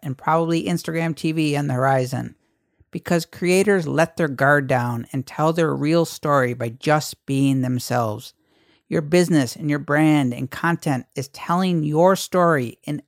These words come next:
everything you do, and it is up to you what the narrative is. You have complete control over how your story is told, but the way to make it stick and to be memorable is consistency.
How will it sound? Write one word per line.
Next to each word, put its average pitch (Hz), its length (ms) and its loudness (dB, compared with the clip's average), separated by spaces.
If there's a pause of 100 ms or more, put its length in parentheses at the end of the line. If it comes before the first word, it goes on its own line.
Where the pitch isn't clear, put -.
everything 185 720 -2
you 160 100 0
do, 160 440 0 (280)
and 170 140 0
it 180 120 0
is 180 220 -2
up 214 200 0
to - 120 -6
you 147 220 0
what 139 320 0
the 185 80 -4
narrative 143 640 0
is. 143 400 0 (320)
You 226 160 0
have 214 260 2
complete 180 540 -2
control 190 600 2
over 180 300 2
how 151 280 2
your 165 180 0
story 156 440 -2
is 165 120 -6
told, 180 540 2 (320)
but - 160 -8
the 151 100 -2
way 175 180 2
to 202 100 2
make 196 280 0
it - 100 -8
stick - 560 -2
and 151 140 -2
to 151 40 -2
be 165 140 0
memorable 165 840 2
is 165 220 0
consistency. - 1120 -6